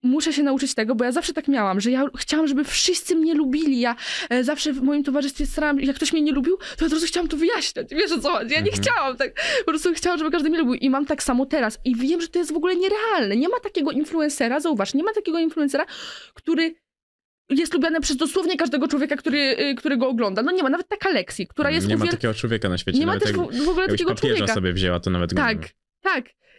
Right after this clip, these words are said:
Speaker 1: I ja muszę po prostu, y, zdać sobie z tego sprawę. Ja, ja zdaję sobie już z
Speaker 2: Mhm.
Speaker 1: tego sprawę. Powoli, powoli zaczynam się tego uczyć i przestaję wmawiać ludziom: "Lubcie mnie, lubcie mnie", nie? Bo, bo to jest bez sensu. Po co?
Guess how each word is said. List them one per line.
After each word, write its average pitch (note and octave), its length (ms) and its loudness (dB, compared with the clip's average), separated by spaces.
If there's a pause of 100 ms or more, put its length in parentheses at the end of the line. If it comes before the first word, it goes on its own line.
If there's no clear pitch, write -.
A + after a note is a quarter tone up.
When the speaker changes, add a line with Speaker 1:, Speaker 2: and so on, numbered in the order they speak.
(120)
Speaker 1:
I C#4+ 80 2
ja D#4 160 2
muszę F#4+ 260 -2
po C#4+ 120 -6
prostu, D#4+ 680 0
y, C4 180 0
zdać C#4+ 240 -2
sobie C#4+ 160 -4
z C#4+ 40 -8
tego B3+ 140 -4
sprawę. B3 260 -2
Ja, C4+ 200 2
ja C#4+ 140 2
zdaję D#4 300 0
sobie A#3+ 180 0
już A#3+ 120 0
z - 40 -2
Speaker 2:
Mhm. E3+ 140 0
Speaker 1:
tego A3+ 80 0
sprawę. A3+ 320 -2
Powoli, B3 540 0
powoli B3+ 280 0
zaczynam C4 300 0
się - 100 -8
tego B3 180 0
uczyć C#4+ 380 0
i B3+ 80 -2
przestaję D4 720 0 (640)
wmawiać F4 520 2
ludziom: E4+ 340 2
"Lubcie D#4+ 440 0
mnie, A3 200 2
lubcie F4+ 440 0
mnie", A#3+ 200 0
nie? A#3 140 0 (180)
Bo, D#4 200 2
bo E4 120 0
to G#4 80 2
jest E4 140 0
bez G4+ 120 0
sensu. G3+ 480 -2
Po E4+ 120 2
co? - 220 -2